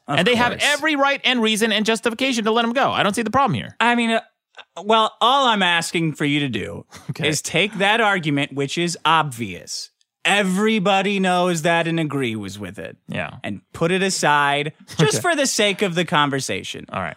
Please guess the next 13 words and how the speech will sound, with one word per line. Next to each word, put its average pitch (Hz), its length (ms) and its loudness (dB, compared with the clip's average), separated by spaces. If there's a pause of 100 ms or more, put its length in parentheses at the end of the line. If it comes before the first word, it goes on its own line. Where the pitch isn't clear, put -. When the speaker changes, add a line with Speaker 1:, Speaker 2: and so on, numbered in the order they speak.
Speaker 1:
Obviously, 262 680 2
I'm 185 120 2
not 180 200 0
talking 170 400 2
about 147 380 2
enacting 208 540 0
some 269 220 0
kind 277 240 -2
of 277 160 -4 (280)
bizarro 277 800 2
law 240 480 0 (420)
where 208 300 2 (180)
companies 254 600 0